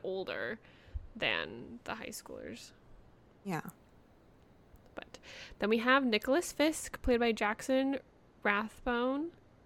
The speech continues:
Speaker 1: Um, and he is, uh, one of the beautiful people, which is the name of their clique. <laughs>
Speaker 2: Yeah. And of course, he's, he's probably better known as Jasper Hale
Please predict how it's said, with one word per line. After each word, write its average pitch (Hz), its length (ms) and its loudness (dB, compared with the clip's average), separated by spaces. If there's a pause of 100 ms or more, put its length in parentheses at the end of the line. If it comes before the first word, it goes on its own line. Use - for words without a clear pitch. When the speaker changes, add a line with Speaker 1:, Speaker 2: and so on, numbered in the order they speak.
(880)
Speaker 1:
Um, 214 360 6
and 214 140 2
he 214 380 2
is, 202 640 0 (420)
uh, 196 340 4
one 208 240 2
of 214 120 0
the 240 80 8
beautiful 196 360 6
people, 190 680 0 (320)
which 214 220 6
is 208 360 4
the 220 120 4
name 190 260 2
of 220 160 -2
their 233 160 4
clique. - 760 2
<laughs> - 40 -10 (300)
Speaker 2:
Yeah. 269 300 0 (1300)
And 202 140 10
of - 120 6
course, 196 320 12
he's, 226 200 10 (340)
he's 247 180 8
probably 403 460 12
better 226 320 12
known 190 320 12
as 165 600 6 (120)
Jasper 170 480 8
Hale 185 560 6